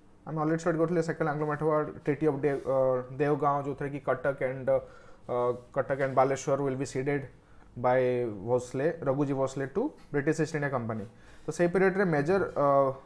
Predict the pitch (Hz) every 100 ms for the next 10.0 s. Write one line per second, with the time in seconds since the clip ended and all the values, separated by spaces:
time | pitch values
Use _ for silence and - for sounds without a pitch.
0 | - - - - - - - 123 110 120
1 | 131 127 127 127 113 104 131 123 - 139
2 | 110 107 110 - 107 113 - - - -
3 | 120 139 127 117 - 135 113 104 - -
4 | - - - - - - - - - 156
5 | 143 127 - 127 - 127 - - - 202
6 | 220 220 226 175 160 165 180 175 170 165
7 | 160 190 202 208 311 - - - 156 151
8 | 147 123 107 - - - - 170 180 156
9 | 180 185 202 196 196 180 180 185 185